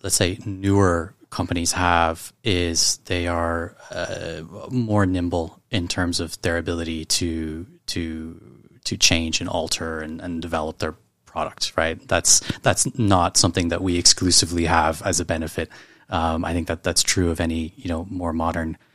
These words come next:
uh, company is, there's a lot of value in legacy systems, so they shouldn't be dismissed, but they do obviously make it harder to iterate at the same time. So, um, when you start a fintech,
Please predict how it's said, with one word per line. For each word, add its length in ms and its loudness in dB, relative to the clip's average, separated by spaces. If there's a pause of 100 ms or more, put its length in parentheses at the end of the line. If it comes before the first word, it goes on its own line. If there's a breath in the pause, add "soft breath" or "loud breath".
(320 soft breath)
uh, 440 0
company 440 2
is, 300 -4 (880 loud breath)
there's 160 8
a 60 10
lot 280 8
of 100 6
value 580 4
in 140 0
legacy 420 2
systems, 420 0
so 160 2
they 80 0
shouldn't 380 4
be 320 0 (240)
dismissed, 760 2 (300 loud breath)
but 160 4
they 120 6
do 240 6
obviously 380 4
make 240 -2
it 80 -4
harder 320 -2
to 260 -6
iterate 440 0
at 140 -4
the 100 -2
same 260 0
time. 420 -4
So, 440 4 (500 loud breath)
um, 560 6
when 140 0
you 100 2
start 300 6
a 40 0
fintech, 540 2